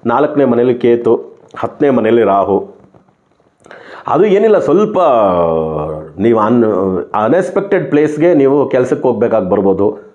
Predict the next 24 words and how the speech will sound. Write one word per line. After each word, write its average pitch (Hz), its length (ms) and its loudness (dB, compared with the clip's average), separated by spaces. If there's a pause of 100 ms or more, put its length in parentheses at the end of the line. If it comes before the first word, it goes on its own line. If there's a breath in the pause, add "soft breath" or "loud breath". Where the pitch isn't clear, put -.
(140)
transfers 127 540 -2
ಬರ್ಬೋದು. 95 460 0 (220 loud breath)
ಆದರೂ 156 280 -2
ಕೆಟ್ಟದ್ದೇನಿಲ್ಲ, 131 580 0 (200)
ಒಂದು 98 180 0
ಒಳ್ಳೆಯ 117 320 2
experience 131 460 -2
ಆಗುತ್ತೆ. 92 640 -4 (320 loud breath)
ಹೊರದೇಶಕ್ಕೆ 180 720 0
ಹೋಗಿ 165 240 0
ಕೆಲಸ 175 240 -2
ಮಾಡಬೇಕು 147 440 0
ಅನ್ನೋರಿಗೆ 123 320 0
luck 117 240 0
ಫ್ಯಾಕ್ಟ್ರಿ. 101 480 -4
ಅದರಿಂದ 110 300 0
ಖಂಡಿತವಾಗ್ಲೂ 120 640 -2
ಇವರು, 117 360 0 (560 loud breath)
ಆ, 101 220 0
state 143 360 -2
ಬಿಟ್ಟು 127 240 0
ಬೇರೆ 127 220 2
ಸ್ಟೇಟ್‌ಗೆ 123 340 0
ಹೋಗೋದು, 123 520 0